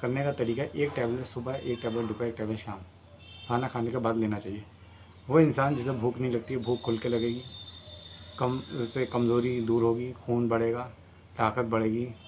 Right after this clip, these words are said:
दुबले पतले हैं तो शरीर बढ़ेगा, शरीर में स्वस्थ रहेगा, चुस्ती फुर्ती आएगी।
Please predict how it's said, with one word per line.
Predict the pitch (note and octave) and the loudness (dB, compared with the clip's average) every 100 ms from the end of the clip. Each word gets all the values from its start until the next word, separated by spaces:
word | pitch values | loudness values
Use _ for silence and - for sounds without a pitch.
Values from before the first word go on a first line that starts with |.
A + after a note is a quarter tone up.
| - - | -18 -4
दुबले | A#2 A#2+ | 0 2
पतले | A#2+ A#2 A#2 | 2 0 0
हैं | A#2+ | 0
तो | A#2+ | -2
शरीर | A#2 A2+ A2+ A#2 | -4 -2 0 0
बढ़ेगा, | A2 G#2+ A2+ A#2 - - - - - - - - | 0 0 -4 -8 -14 -20 -20 -20 -20 -20 -8 0
शरीर | A2 A#2+ A#2+ | 2 2 2
में | A#2+ A#2+ - | -2 -4 -8
स्वस्थ | - A#2+ A#2 - | -6 0 0 0
रहेगा, | A2 G#2+ A#2 | -2 0 -2
चुस्ती | A#2 G#2+ B2 | -6 -6 -4
फुर्ती | G#2+ G#2+ A#2 A2+ | -2 -4 -2 -2
आएगी। | G#2+ G#2 | -2 -6